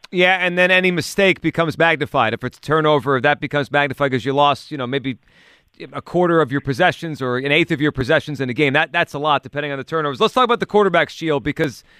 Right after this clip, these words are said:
they're the biggest story. I mean, the A F C has two guys that are, are gigantic brand names. The N F C has one guy who became one this year, and then Brock Purdy. Let, let's start with Purdy, Sheil. What do you make? I mean, you've watched him now. We've all watched him for the past six or seven games.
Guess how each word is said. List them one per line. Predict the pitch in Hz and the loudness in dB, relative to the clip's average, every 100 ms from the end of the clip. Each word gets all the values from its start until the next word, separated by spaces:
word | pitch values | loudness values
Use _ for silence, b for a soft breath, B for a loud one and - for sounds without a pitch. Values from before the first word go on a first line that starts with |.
| b b | b b
they're | 185 208 | 2 2
the | 202 | 4
biggest | 165 202 190 | 2 2 0
story. | - 202 185 139 139 | 2 2 4 4 2
I | |
mean, | 151 | 0
the | 156 | 2
A | 170 196 | 4 4
F | 190 | 2
C | - 196 | 0 -2
has | 180 180 | 0 0
two | - 190 | -2 -2
guys | 185 180 143 | 2 2 0
that | 160 | 0
are, | 147 | 0
are | 135 139 | 0 -4
gigantic | 110 147 143 120 202 202 180 | -2 0 0 2 2 2 -2
brand | - 160 147 | -2 -2 0
names. | 139 131 131 139 - b b b | 0 -2 -2 -6 -12 b b b
The | 165 | 2
N | 190 | 2
F | 208 | 2
C | - 190 | -2 0
has | 175 | 0
one | 160 185 | 2 2
guy | 180 180 | 4 4
who | |
became | 151 - 202 208 | 2 2 2 2
one | 185 | 2
this | 156 147 - | 0 -2 -4
year, | 160 | 0
and | 165 | 2
then | 170 170 | 2 2
Brock | 160 170 - | 2 2 0
Purdy. | 170 196 139 123 113 b b | -4 -2 0 -2 -4 b b
Let, | 170 202 | -4 0
let's | 240 240 | 2 2
start | 269 262 | 0 2
with | 233 | 0
Purdy, | 190 214 185 | 2 2 2
Sheil. | - 175 160 151 | -2 2 2 2
What | 147 156 170 170 180 285 | -2 -18 -20 -4 2 4
do | 311 | 4
you | |
make? | 226 175 123 | 2 2 0
I | 151 | -4
mean, | 165 | -4
you've | 180 156 | -4 0
watched | 208 214 - | 2 2 -2
him | 208 | -6
now. | 196 190 185 | 0 2 4
We've | 165 | 2
all | 180 190 | 2 4
watched | 180 175 175 | 4 2 -2
him | |
for | 156 | -10
the | 165 | -4
past | 165 151 | 0 0
six | - 151 160 | -2 -6 -8
or | |
seven | - 170 160 | -4 -2 -2
games. | 160 160 131 | -4 -4 -8